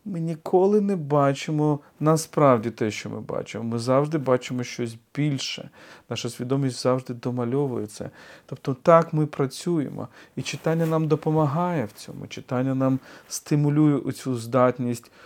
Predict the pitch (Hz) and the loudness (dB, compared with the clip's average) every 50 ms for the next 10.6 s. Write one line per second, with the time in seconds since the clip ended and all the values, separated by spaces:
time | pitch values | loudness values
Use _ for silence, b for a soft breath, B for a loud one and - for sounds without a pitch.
0 | B B B B - 127 110 107 147 147 147 139 131 131 127 123 123 117 113 117 | B B B B -8 -6 0 4 6 6 6 6 6 6 6 6 4 2 2 0
1 | 110 110 107 - - 104 - - 110 110 107 - - 113 104 90 87 - 120 _ | 0 0 -2 -6 -12 -12 -10 -10 -10 -10 -10 -14 -14 -12 -12 -12 -14 -16 -18 _
2 | _ _ _ _ _ _ _ _ _ _ _ _ _ _ _ _ _ _ - 165 | _ _ _ _ _ _ _ _ _ _ _ _ _ _ _ _ _ _ -14 -8
3 | 143 123 139 151 180 170 - 135 104 - 143 147 147 147 139 - 131 - - 117 | -4 -2 0 0 0 2 0 -2 -2 -2 -2 -2 -2 -4 -4 -4 -6 -4 -2 -2
4 | 110 107 107 104 117 104 104 95 - 101 - - 107 104 104 107 104 - - 110 | 0 -2 -2 -4 -4 -4 -4 -4 -6 -8 -10 -8 -6 -6 -6 -6 -6 -8 -10 -8
5 | 107 107 101 101 104 92 90 90 - - - 101 104 - B B B B B B | -8 -8 -6 -8 -8 -8 -10 -10 -12 -12 -12 -12 -12 -12 B B B B B B
6 | B B B - - 117 107 104 110 117 - - - - - - - 92 92 98 | B B B -12 -8 -6 -6 -6 -4 -4 -4 -4 -6 -8 -12 -12 -10 -8 -6 -6
7 | 101 101 - - - 104 - - - 113 104 - 143 143 160 165 - 170 160 - | -8 -8 -8 -10 -10 -10 -12 -10 -12 -8 -2 2 2 2 2 2 -2 -6 -4 -4
8 | 165 151 - - 131 - - 120 117 110 107 107 - - - 127 110 104 117 123 | -6 -6 -6 -8 -10 -4 -2 -2 0 0 -2 -4 -6 -10 -12 -10 -6 -4 -4 -4
9 | 131 - 143 135 - - 131 120 123 113 107 107 107 104 101 98 - - 104 101 | -4 -6 -8 -8 -6 -4 -4 -2 -2 -2 -2 -2 -2 -2 -2 -4 -6 -12 -14 -12
10 | - - 101 - - - - - - - - - | -12 -12 -14 -12 -12 -14 -12 -12 -12 -10 -12 -12